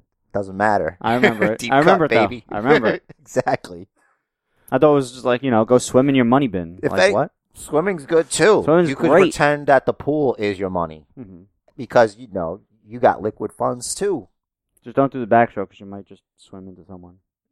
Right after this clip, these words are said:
Speaker 1: Yeah.
Speaker 2: Well, unless you have
Speaker 1: or
Speaker 2: your own pool, which would be nice.
Speaker 1: Well, if you got your own pool, you don't have that many problems, do you?
Speaker 2: Nope.
Speaker 1: <laughs>
Speaker 2: Got ninety-nine problems, but my
Speaker 1: A
Speaker 2: own
Speaker 1: pool
Speaker 2: pool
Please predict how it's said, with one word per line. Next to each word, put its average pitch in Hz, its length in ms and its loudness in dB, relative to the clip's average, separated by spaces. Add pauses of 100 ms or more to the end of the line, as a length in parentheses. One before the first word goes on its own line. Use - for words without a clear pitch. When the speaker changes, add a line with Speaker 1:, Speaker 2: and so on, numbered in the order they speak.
Speaker 1:
Yeah. 120 280 -2
Speaker 2:
Well, 165 160 6
unless 175 180 4
you 190 60 6
have 165 100 2
Speaker 1:
or - 20 -2
Speaker 2:
your 123 120 2
own 123 160 0
pool, 101 240 -6
which 95 120 -12
would 95 80 -20
be 95 80 -20
nice. 92 300 -20 (240)
Speaker 1:
Well, 123 260 4
if - 80 -2
you 156 100 -8
got 139 240 0
your 104 140 -6
own 117 160 -2
pool, 92 300 -8
you 104 80 -12
don't 101 160 -6
have 98 160 -2
that 85 180 -2
many 82 180 -16
problems, 80 520 -10
do 87 100 -20
you? 80 180 -20 (200)
Speaker 2:
Nope. 82 360 -12
Speaker 1:
<laughs> - 200 -10
Speaker 2:
Got 170 440 0
ninety-nine 131 400 4
problems, 131 460 0
but 113 260 2
my 110 100 -2
Speaker 1:
A 117 40 2
Speaker 2:
own 123 140 -4
Speaker 1:
pool 120 100 -2
Speaker 2:
pool 139 160 4